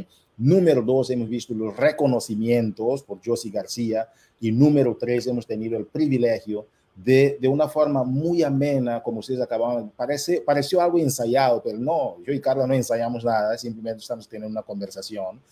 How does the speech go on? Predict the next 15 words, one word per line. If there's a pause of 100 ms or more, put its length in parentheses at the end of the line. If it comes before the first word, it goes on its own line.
(300)
Y
yo
espero
que
en
esta
conversación
has
podido
aprender
un
poquito
más
de
Carla